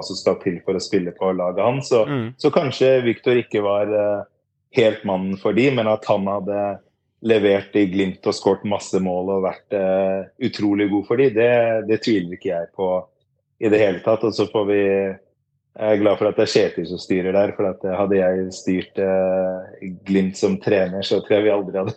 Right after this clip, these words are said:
Speaker 1: <laughs> fått de samme resultatene. Så jeg får bare stole på at, eh, på at han, eh, vet, eh,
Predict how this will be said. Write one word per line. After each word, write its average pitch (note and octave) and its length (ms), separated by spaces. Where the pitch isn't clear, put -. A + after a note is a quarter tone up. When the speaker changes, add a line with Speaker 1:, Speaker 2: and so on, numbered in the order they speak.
Speaker 1:
<laughs> C3 60
fått B2+ 180
de - 160
samme D3 320
resultatene. B2+ 720
Så C3+ 100
jeg B2 80
får B2+ 160
bare B2 200
stole A2+ 360
på G#2+ 140
at, G#2 100
eh, A2 220
på C3 140
at B2+ 100
han, A2+ 240
eh, A2 320
vet, G2+ 300
eh, G#2 460